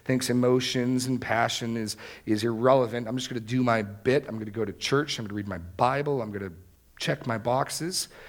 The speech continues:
And you can walk down the road to Pharisaism, or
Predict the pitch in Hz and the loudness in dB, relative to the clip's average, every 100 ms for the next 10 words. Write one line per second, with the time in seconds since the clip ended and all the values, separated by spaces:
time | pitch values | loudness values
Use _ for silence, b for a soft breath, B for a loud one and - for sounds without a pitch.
0 | B B B B 117 110 123 143 143 127 | B B B B -4 -2 0 2 2 4
1 | 131 131 139 131 131 113 110 110 110 175 | 2 2 -4 -2 0 0 0 -2 2 4
2 | 202 - 95 90 90 101 156 180 b b | 4 2 -6 -8 -10 -8 -10 -14 b b
3 | b b b _ _ b b b b - | b b b _ _ b b b b 2
4 | 135 107 101 151 | 4 4 2 0